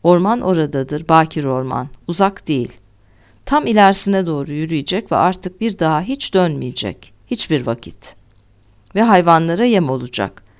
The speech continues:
Bu tavsiye ettiğim pala sallamaktan daha beter ve daha kaba olsa gerek.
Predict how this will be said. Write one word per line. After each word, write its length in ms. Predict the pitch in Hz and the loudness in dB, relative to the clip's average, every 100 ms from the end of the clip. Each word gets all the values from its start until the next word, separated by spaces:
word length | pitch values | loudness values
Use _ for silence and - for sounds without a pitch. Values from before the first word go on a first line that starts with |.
| _ _ - | _ _ -2
Bu 200 | 277 285 | -2 0
tavsiye 540 | 247 226 214 - 220 | 2 4 4 4 4
ettiğim 380 | 160 - - 175 | 2 -2 -6 -6
pala 240 | 208 214 208 | 0 2 2
sallamaktan 840 | - 156 151 147 147 - 160 196 | 2 2 0 -2 -4 -2 -2 0
daha 240 | 156 147 | -2 -2
beter 440 | 135 139 151 226 - | -4 -4 -2 -2 -2
ve 120 | 196 202 | -2 0
daha 220 | 220 214 | 0 -2
kaba 240 | 160 139 | -4 -2
olsa 340 | 135 131 - 120 | -4 -2 -2 -2
gerek. 500 | - - - - | -4 -8 -10 -18